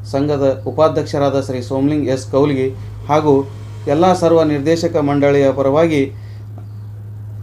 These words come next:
ಈ ಮೂಲಕ ತಮಗೆ ಕೋರಲಾಗಿದೆ. ಈ ಒಂದು ಇಪ್ಪತ್ತೆರಡನೆಯ ಸರ್ವ ಸದಸ್ಯರ ಸಾಮಾನ್ಯ ಸಭೆಯಲ್ಲಿ ಅನೇಕ, ಆ, ಮಾ-, ಮಹಾಸ್ವಾಮಿಗಳು,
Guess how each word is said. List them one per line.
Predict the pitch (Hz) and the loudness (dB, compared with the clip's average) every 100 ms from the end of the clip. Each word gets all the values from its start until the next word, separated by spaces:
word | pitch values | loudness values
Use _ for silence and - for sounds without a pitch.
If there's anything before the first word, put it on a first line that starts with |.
| - - 170 | -12 -4 2
ಈ | 170 | 4
ಮೂಲಕ | 156 147 147 | 4 2 0
ತಮಗೆ | 135 131 135 147 113 104 | -2 -2 0 0 -2 -4
ಕೋರಲಾಗಿದೆ. | 120 131 120 113 101 104 104 - - - - - - - - - - - - - - - - - - - - - - - - - - - | 2 2 2 -2 -6 -10 -12 -14 -14 -14 -14 -14 -14 -14 -14 -12 -12 -12 -12 -12 -12 -12 -12 -12 -12 -12 -12 -12 -12 -12 -12 -12 -10 0
ಈ | 180 | 4
ಒಂದು | 165 160 135 120 - | 4 4 0 -2 -8
ಇಪ್ಪತ್ತೆರಡನೆಯ | 143 202 190 180 175 170 151 127 - - - - - | 0 2 4 4 4 4 4 0 -6 -14 -16 -14 -2
ಸರ್ವ | 165 185 175 | 2 2 2
ಸದಸ್ಯರ | 165 165 160 160 139 107 - | 2 0 2 2 2 -2 -6
ಸಾಮಾನ್ಯ | - 135 165 175 165 | -2 2 2 4 2
ಸಭೆಯಲ್ಲಿ | 156 147 151 135 135 117 | 2 2 4 4 0 -2
ಅನೇಕ, | - - 123 156 165 160 139 123 - - - - 135 | -8 -10 -2 2 2 4 2 0 -4 -14 -14 -10 -6
ಆ, | 135 131 131 107 - - - - - 123 | -4 -2 -4 -6 -12 -14 -12 -12 -10 -2
ಮಾ-, | 127 151 - - - - 135 | 0 0 -4 -12 -12 -8 0
ಮಹಾಸ್ವಾಮಿಗಳು, | 143 151 156 156 151 151 160 135 | 2 4 4 4 4 4 2 0